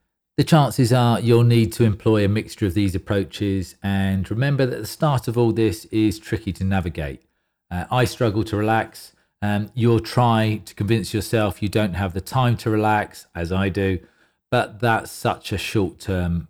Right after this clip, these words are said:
uh, way of thinking. Five minutes of relaxation could make you twice as productive for the next couple of hours.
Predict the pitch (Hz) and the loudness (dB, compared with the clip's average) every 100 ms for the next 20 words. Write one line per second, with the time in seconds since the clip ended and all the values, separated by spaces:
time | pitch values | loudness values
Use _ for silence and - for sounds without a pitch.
0 | - 87 85 78 92 92 85 - 131 110 | -12 -8 -8 -6 -2 -2 -2 2 2 2
1 | 98 78 - _ _ _ - 139 127 120 | -2 -4 -8 _ _ _ -4 2 2 2
2 | 120 117 110 - - 113 104 92 117 104 | 0 0 0 -4 -8 -4 -4 2 2 2
3 | 95 - 107 98 - 104 98 92 - 101 | -2 -4 -4 -2 -4 -4 -4 -4 -4 -4
4 | 92 98 98 98 98 90 - 113 104 90 | -2 -4 -4 -8 -8 -8 -6 -2 -2 -2
5 | 98 85 95 92 92 - - 87 - 90 | -8 -8 -8 -4 -6 -6 -8 -8 -6 -4
6 | 85 76 - 80 73 78 82 87 80 71 | -4 -6 -14 -12 -10 -8 -2 -2 -2 -6
7 | - | -12